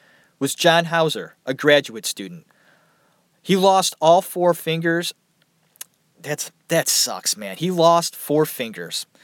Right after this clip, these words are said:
And, uh, severely, uh, I'm sorry,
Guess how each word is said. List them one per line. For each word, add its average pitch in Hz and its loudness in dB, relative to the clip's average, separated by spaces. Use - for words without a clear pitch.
And, 143 2
uh, 131 2
severely, 175 -2
uh, 120 -10
I'm 120 -12
sorry, 98 -6